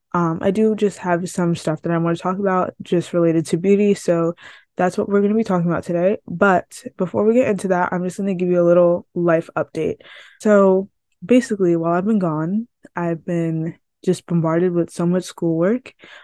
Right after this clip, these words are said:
Um, now that the school year is coming to an end, my last day of school is June fifth, which is right around the corner. I only have eleven more school days, which is crazy to me.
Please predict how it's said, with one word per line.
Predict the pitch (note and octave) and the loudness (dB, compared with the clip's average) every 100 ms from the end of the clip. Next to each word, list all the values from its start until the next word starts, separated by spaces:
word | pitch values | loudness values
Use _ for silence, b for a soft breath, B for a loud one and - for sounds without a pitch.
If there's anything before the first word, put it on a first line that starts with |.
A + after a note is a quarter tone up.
| B | B
Um, | F3+ E3+ | -2 0
now | E3+ E3 | 2 2
that | E3+ - | 0 -2
the | E3+ | -4
school | - F3 | -4 0
year | E3+ E3 | 2 2
is | E3 | 0
coming | - D#3+ | -4 -4
to | E3 F3 | -4 -4
an | E3 - | -6 -4
end, | D#3 E3 G#3 A3+ - | -4 0 0 0 -4
my | F3+ F3 E3+ | -4 -2 2
last | E3+ F3+ - | 2 0 0
day | G#3+ | -2
of | G#3 | -2
school | - F#3 F3 | -6 -4 -2
is | F3 E3 - | 0 -4 -4
June | F3+ F3 | -2 0
fifth, | D#3+ D#3+ G3 - | 0 -2 -2 -2
which | G#3+ C4 E4 | 2 2 4
is | D4+ | 2
right | G3 G3 | 4 2
around | G3+ F#3 E3+ | 2 2 0
the | |
corner. | F3 F3+ D#3+ D#3 | 0 0 0 -2
I | F3 | -4
only | F3+ A3+ | -4 -2
have | G#3+ G3+ | -2 -2
eleven | F#3 F3 F3 F3 G3 F#3+ | 0 0 2 2 0 0
more | F3+ | 0
school | E3+ F3 E3+ | -2 0 0
days, | D#3+ D#3+ G3 A3+ - | 0 0 -2 -6 -4
which | F#3 F#3 | -2 2
is | F#3 E3 | 2 0
crazy | - F3+ E3+ | 0 2 2
to | F3+ | 2
me. | F#3 F#3+ G3+ | -2 -2 -4